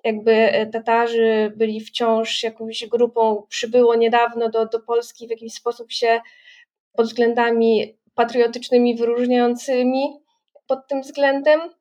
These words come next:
No i oczywiście pojawiają się te kwestie współczesne, czyli tak jak, e, mówiłaś, kryzys uchodźczy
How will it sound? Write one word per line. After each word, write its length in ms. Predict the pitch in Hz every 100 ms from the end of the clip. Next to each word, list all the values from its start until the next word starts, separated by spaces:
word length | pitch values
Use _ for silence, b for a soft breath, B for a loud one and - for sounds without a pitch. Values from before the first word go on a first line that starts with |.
| b b 277
No 120 | 302
i 60 | 330
oczywiście 440 | 330 320 311 311
pojawiają 580 | 311 294 285 285 285 285
się 260 | - 277
te 760 | 277 269 269 262 262 262 254 - - _ _
kwestie 760 | 247 262 - - 247 240 233 233
współczesne, 1000 | - 233 233 233 247 - 254 240 240 240 -
czyli 180 | 226 220
tak 180 | 226
jak, 140 | 226 220 233
e, 280 | - 220 220
mówiłaś, 600 | 226 233 233 226 226 - B B B B _
kryzys 500 | - 240 247 233 233
uchodźczy 880 | 220 - 240 247 - - 240 220